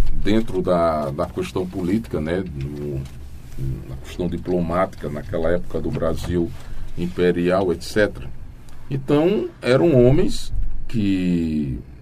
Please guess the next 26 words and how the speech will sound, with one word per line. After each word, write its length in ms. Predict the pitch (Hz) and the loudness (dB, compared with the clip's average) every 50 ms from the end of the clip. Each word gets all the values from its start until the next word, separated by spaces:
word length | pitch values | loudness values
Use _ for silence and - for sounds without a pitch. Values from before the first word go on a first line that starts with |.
| - - | -16 -14
vivenciavam 1040 | 73 85 107 110 107 120 120 117 113 - - - 113 104 98 107 127 135 - 120 101 | -8 -6 -4 0 2 2 2 2 0 -4 -2 0 2 4 6 6 6 4 4 0 -2
a 60 | 95 | -2
palavra 480 | 92 - 90 87 87 87 87 90 87 85 | -2 -2 0 0 0 0 -2 -2 -4 -4
de 100 | 80 90 | -4 -6
Deus 360 | 87 87 90 101 123 135 135 | -4 -2 0 2 2 2 0
e 40 | 123 | -2
evangelizavam 640 | 123 127 120 117 113 120 113 113 113 113 110 120 | -2 -2 -2 -2 -2 -2 -2 -2 0 -2 -2 -2
como 200 | 123 127 127 131 | -2 -2 -2 -2
político. 480 | 135 - - 196 175 175 - - - - - - - - - - - - - - - | -2 -2 -4 -6 -6 -6 -8 -12 -16 -16 -16 -16 -16 -16 -16 -16 -14 -14 -12 -12 -12
Só 300 | - - - - - - | -12 -2 6 6 6 6
que 360 | - - - - 92 92 - - - - - - - | 6 2 0 2 2 0 0 -4 -8 -14 -12 -8 -2
a 120 | - 165 | 0 0
Igreja 440 | 185 180 - 147 156 175 180 - 135 | 0 2 2 4 4 2 2 0 -4
Católica, 800 | - - 110 104 - - 107 113 113 110 107 - - - - - | -2 -2 -2 0 2 4 6 6 6 4 2 0 -2 -4 -4 -2
ela 300 | - 113 123 131 135 131 - - - | -2 0 2 2 0 0 -2 -8 -4
tem 420 | - 139 151 151 131 98 90 90 - - | -2 -2 0 0 2 2 4 4 4 4
uma 220 | 98 92 90 90 | 4 2 2 0
visão 600 | 90 90 87 85 82 82 92 98 101 101 107 117 | 0 -2 -2 -4 -2 -2 -2 -2 0 0 0 0
à 40 | 110 | -2
luz 360 | 104 98 101 117 156 170 139 | 0 0 2 2 2 2 2
da 160 | 131 110 98 | 0 -4 -4
teologia 880 | 98 - - 92 87 82 80 78 78 78 78 - 101 104 101 85 62 67 - - - - - - - - - - - - - - | -4 -4 -2 -2 -2 0 -2 -4 -4 -6 -6 -4 -4 -2 -2 -2 -4 -6 -8 -12 -16 -18 -18 -18 -16 -14 -14 -12 -10 -10 -10 -6
diferenciada 1500 | 120 - 113 - - - 156 151 143 147 156 156 - - - - 156 131 101 87 85 80 78 80 92 113 127 139 160 - - - - - - - - - - - - - - - - - - - - - - - - - - - - - | -6 -6 -6 -6 -6 -4 -4 -2 -2 -4 -4 -6 -8 -10 -10 -6 -2 -2 0 0 -2 -2 -4 -6 -4 -2 0 0 -2 -4 -10 -16 -18 -20 -20 -20 -20 -20 -20 -20 -20 -20 -20 -20 -20 -20 -20 -20 -20 -20 -20 -20 -20 -18 -18 -18 -6 2
para 280 | 135 131 139 147 170 | 4 4 4 4 0
a 40 | 175 | -2
crítica. 600 | 180 - - 147 156 147 131 - - - - - | -4 -4 -2 -2 -2 -2 -4 -2 4 6 6 6